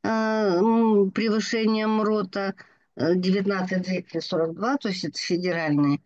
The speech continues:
э, мрот, э, то есть, э, до этого предела мы платим тридцать процентов, свыше льготное налогообложение. А изменится это то, что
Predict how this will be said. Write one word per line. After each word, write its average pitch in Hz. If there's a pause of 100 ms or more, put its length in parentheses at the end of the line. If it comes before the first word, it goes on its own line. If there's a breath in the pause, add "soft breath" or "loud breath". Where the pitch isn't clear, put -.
(480 loud breath)
э, 107
мрот, 202
э, 160
то 180
есть, -
э, - (500)
до 202
этого 180
предела 170
мы 165
платим 151
тридцать 262
процентов, 247
свыше 208 (140)
льготное 180
налогообложение. 151 (460 loud breath)
А -
изменится 185 (440)
это 247 (100)
то, 208
что 226